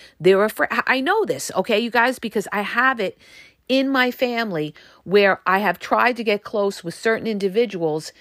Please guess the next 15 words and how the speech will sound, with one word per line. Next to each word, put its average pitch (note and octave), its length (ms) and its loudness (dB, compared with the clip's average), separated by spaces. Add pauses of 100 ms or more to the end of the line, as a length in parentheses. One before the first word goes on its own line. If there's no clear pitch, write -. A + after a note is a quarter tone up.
(420)
and F3+ 360 0
they F3+ 260 2
just F#3+ 500 0
won't G#3+ 640 0
because F3+ 400 -4
they E3 220 2
have G3 360 0
a F3 60 -2
wall F3 400 2
up F3 140 -2
because D3+ 280 -8
they C#3+ 160 -2
don't D3 260 -4
trust - 480 0
me, C3+ 320 -10